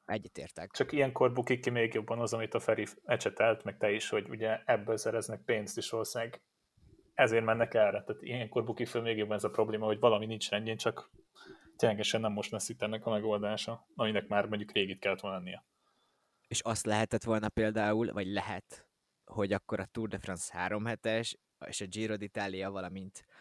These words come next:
Speaker 1: a Vuelta a España, az viszont csak kettő hetes lesz.
Speaker 2: Az olyan büszkeségcsorbulás lenne, hogy ezt nem hiszed el.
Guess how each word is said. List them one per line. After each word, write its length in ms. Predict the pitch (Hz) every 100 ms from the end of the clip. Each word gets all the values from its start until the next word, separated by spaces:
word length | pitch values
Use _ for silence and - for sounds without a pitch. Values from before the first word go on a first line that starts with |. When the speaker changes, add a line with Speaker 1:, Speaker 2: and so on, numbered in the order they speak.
| - - - _ _ _
Speaker 1:
a 180 | 110 110
Vuelta 300 | 113 107 104
a 40 |
España, 440 | 107 - 101 104
az 100 | 101
viszont 260 | 107 107 98
csak 220 | - 98
kettő 320 | - 95 -
hetes 360 | 101 110 104 -
lesz. 420 | - - - -
Speaker 2:
Az 80 | -
olyan 320 | 131 127 123
büszkeségcsorbulás 1040 | - 135 - 117 - 113 127 113 113 110 -
lenne, 280 | 110 107 107
hogy 160 | 107
ezt 160 | 107 -
nem 120 | 104
hiszed 260 | 98 98 95
el. 380 | 98 - -